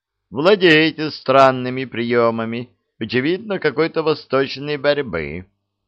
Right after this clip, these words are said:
который очень неохотно демонстрируете, но». «Вы правы. Я не хотел бы, чтобы вы овладели ими»,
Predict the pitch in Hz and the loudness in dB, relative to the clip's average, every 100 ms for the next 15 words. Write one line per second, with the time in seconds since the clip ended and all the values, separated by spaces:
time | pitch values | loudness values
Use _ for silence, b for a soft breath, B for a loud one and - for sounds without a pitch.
0 | _ - 104 117 113 110 110 - 110 117 | _ 0 0 4 4 4 2 2 -2 2
1 | 117 - 117 113 120 120 151 156 - 208 | 0 2 -2 -2 -6 -6 -8 -8 -4 -2
2 | 180 127 95 - 73 71 92 95 92 80 | 0 -2 -4 -8 -12 -2 2 2 0 -4
3 | _ _ _ _ _ _ _ _ _ _ | _ _ _ _ _ _ _ _ _ _
4 | _ _ _ _ _ 76 90 85 92 92 | _ _ _ _ _ -4 -4 -2 2 2
5 | 95 101 160 _ _ _ _ _ _ _ | 2 0 -8 _ _ _ _ _ _ _
6 | _ 90 110 135 123 123 - 104 104 107 | _ 0 2 2 0 0 2 2 2 0
7 | 110 - 90 92 87 131 131 82 76 69 | -6 -6 -4 -2 -2 0 0 -2 -6 -6
8 | 85 92 104 104 107 113 | -4 -4 -4 -6 -6 -10